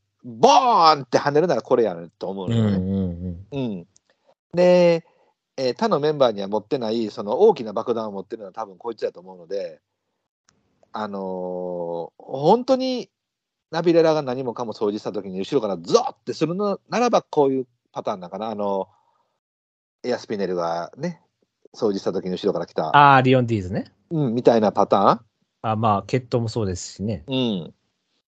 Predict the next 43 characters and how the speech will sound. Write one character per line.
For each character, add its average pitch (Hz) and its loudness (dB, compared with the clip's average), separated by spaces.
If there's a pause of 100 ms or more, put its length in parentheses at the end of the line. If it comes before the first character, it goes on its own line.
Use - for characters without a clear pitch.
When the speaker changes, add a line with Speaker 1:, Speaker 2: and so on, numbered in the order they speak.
(600)
Speaker 1:
ま 85 -4
あ、 80 -10
そ 87 4
れ 90 10
か - -8
な。 120 4
も 120 4
う - 4
そ 143 2
れ 131 6
に 127 -6
期 - -18
待 113 0
す - -6
る 120 2
し - -18
か 101 -8
な 98 -6
い - -2
か 117 -4
な 196 2
っ - -20
て - -16
い 98 -8
う - -12
の 90 -12
で、 90 -4
も 90 -10
う - -14
最 104 -2
後 101 -6
の 87 -16
穴 98 -12
と 101 -10
し - -14
て 202 4
こ 104 -6
れ 85 -2 (140)
に 98 -14
振 - -8
る 90 -2
だ 85 0
け。 82 -6